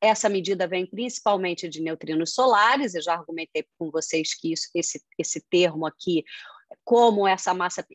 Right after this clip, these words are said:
essa massa aqui é pequena, essa massa quadrada é pequena, ela precisa de grandes distâncias pra você ver essa oscilação,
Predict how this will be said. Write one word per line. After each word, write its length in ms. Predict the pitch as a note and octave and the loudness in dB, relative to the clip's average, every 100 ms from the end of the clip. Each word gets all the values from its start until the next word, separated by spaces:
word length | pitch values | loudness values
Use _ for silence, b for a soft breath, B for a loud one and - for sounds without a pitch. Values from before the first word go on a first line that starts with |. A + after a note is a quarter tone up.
| - | -4
essa 320 | F3 - E3+ | -4 -4 -8
massa 340 | E3+ E3+ - | -4 -4 -6
aqui 180 | E3 F3 | -6 -4
é 60 | E3+ | -4
pequena, 680 | - - - G#3 G#3 E3 | -6 -10 0 2 4 0
essa 160 | D#3 F3 | -4 -4
massa 260 | D#3+ - - | -4 -6 -4
quadrada 400 | E3 D#3+ E3 D#3+ | -4 0 -2 -4
é 40 | |
pequena, 540 | - - G3+ F#3+ E3+ | -12 -8 0 0 0
ela 160 | D#3+ D#3+ | -2 -2
precisa 400 | - E3+ G3 F3 | -4 -6 -4 -2
de 100 | E3 | -2
grandes 360 | E3 D#3+ D3+ - | -2 -2 -4 -6
distâncias 720 | E3 - - A3 D#4 B3+ - | -4 -2 2 2 2 0 -2
pra 160 | - | -6
você 240 | D3+ - D#3+ | -8 -6 -6
ver 140 | D#3 | -4
essa 180 | D#3+ D#3+ | -4 -4
oscilação, 720 | - E3+ G#3 - A3 A#3 D#4 | -2 0 0 2 2 2 0